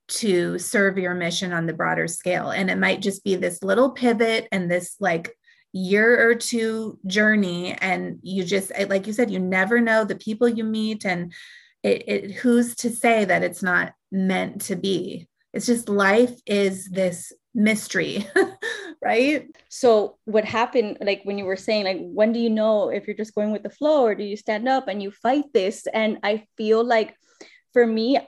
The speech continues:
Speaker 2: I, well, I intuitively know that it's something that I need to surrender to because of the way that things just keep flowing, to the point where I had just turned in my lease car and I didn't know how I was gonna get to work. And I was like, "I don't know how I'm gonna get to this new job. I don't have a car."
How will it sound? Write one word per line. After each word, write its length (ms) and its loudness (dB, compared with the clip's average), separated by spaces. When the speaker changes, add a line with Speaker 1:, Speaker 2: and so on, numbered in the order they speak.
Speaker 2:
I, 440 2
well, 200 2
I 120 2
intuitively 640 -2
know 480 0
that 140 -2
it's 120 -16
something 340 -6
that 100 -2
I 60 -2
need 200 -8
to 120 -12
surrender 600 0
to 480 -4
because 380 -2
of 160 -2
the 80 0
way 320 0
that 300 -2
things 480 2
just 440 0
keep 360 -12
flowing, 500 -2
to 120 -6
the 120 -2
point 320 -2
where 360 2
I 100 2
had 220 0
just 220 -2
turned 180 2
in 140 2
my 140 -4
lease 340 -6
car 480 2
and 120 -4
I 200 -8
didn't 340 2
know 220 2
how 240 -2
I 140 0
was 180 -2
gonna 200 -6
get 300 0
to 100 -2
work. 200 2
And 80 -8
I 40 -10
was 100 -12
like, 100 -6
"I 100 -6
don't 80 -2
know 120 -2
how 60 0
I'm 60 2
gonna 140 2
get 160 -2
to 80 -4
this 180 -2
new 160 2
job. 300 -2
I 80 0
don't 160 -6
have 160 -6
a 80 -8
car." 420 0